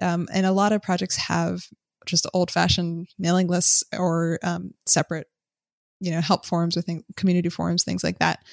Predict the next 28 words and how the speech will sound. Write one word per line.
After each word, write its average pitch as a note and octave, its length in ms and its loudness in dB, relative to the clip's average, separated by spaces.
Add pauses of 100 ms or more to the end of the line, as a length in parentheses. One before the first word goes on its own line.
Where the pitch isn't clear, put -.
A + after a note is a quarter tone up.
(320)
Um, E3+ 400 -2
a F#3 80 0
lot F#3 200 2
of F3+ 40 2
these F3+ 120 0
conversations E3 460 -2
happen - 260 -6
in E3+ 280 -10
mailing - 300 -6
lists. - 460 -4 (360)
And F3 300 -2
yeah, A3 180 2
I G3+ 60 4
mean, G3 100 4
I - 20 2
made F#3+ 180 2
research F#3 340 2
for - 100 -4
this D#3+ 140 2
book - 260 0 (320)
<laughs> - 300 -4
a F#3 160 4
lot, F3 280 2 (120)
um, E3+ 400 -4 (1040)
easier, G3 280 4
I E3 100 2
guess, D#3+ 220 2
because, E3+ 460 0